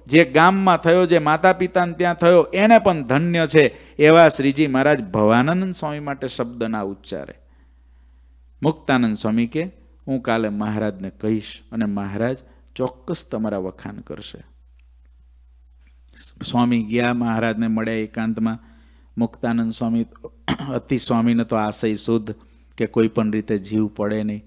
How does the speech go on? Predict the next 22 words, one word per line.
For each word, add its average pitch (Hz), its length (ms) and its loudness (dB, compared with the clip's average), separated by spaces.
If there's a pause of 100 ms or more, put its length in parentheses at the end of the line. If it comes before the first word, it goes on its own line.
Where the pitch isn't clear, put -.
(220)
"મહારાજ, 107 380 -4 (460)
બધુંય 123 260 0
સારું 104 380 -4
છે, 110 240 -12 (600)
તમે 151 180 2
મહારાજ 113 480 0
પ્રેમાનંદ 110 480 -2
સ્વામી 101 200 -6
પર 101 100 -4
બહુ 104 220 -2
રાજી 104 300 -4
થાવ 104 260 -8
છો." 107 220 -14 (380)
પણ 156 120 -6
મહારાજ, 143 340 -2
ક્યારેક 123 260 -2
આ 113 60 -2
ભવાનંદ 107 720 -4
હામું 107 340 -4
જુઓ 107 320 -2
ને 110 100 -6
મહારાજ, 101 340 -10